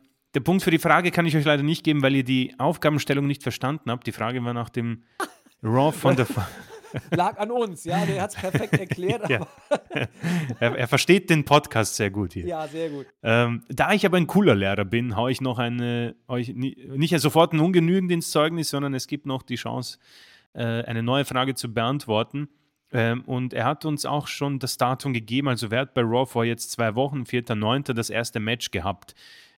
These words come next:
Speaker 1: Ich weiß es <laughs> natürlich auch nicht. <laughs> Wollte damit nur beweisen, was die W W für ein Fastfood-Essen und Vergessen von Martezeit ist. Ähm,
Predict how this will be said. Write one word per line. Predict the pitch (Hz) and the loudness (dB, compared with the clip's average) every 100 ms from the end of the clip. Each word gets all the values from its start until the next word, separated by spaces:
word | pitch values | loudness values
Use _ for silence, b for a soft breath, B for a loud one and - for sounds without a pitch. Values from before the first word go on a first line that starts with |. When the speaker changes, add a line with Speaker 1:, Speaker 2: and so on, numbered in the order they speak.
| - | -6
Speaker 1:
Ich | 104 | 6
weiß | 147 156 | 8 8
es | 156 | 8
<laughs> | |
natürlich | 165 - 170 104 160 - | 8 10 10 10 4 8
auch | - - 247 - - | 8 10 8 8 0
nicht. | 214 - - - - - - - - - | 2 4 2 0 -14 -14 -2 -2 -2 -10
<laughs> | - 220 247 214 | -8 -4 -2 -2
Wollte | 135 147 - 156 | 2 2 2 -4
damit | - - 180 180 | -2 2 2 2
nur | 170 | -2
beweisen, | 151 139 143 139 | -2 2 2 2
was | 135 | -4
die | - | -4
W | 123 123 | -2 0
W | 131 | 0
für | 123 | 0
ein | 120 | -4
Fastfood-Essen | 117 120 135 - - 113 120 123 120 123 | 0 0 0 -4 -4 -6 -2 -4 -4 -6
und | 117 117 | -8 -8
Vergessen | 110 101 117 - 107 | -8 -6 -8 -8 -10
von | 98 | -8
Martezeit | 101 113 110 101 101 | -4 -6 -6 -10 -8
ist. | 107 B B B B B 131 | -10 B B B B B -2
Ähm, | 113 117 117 117 117 | 2 4 4 -2 -6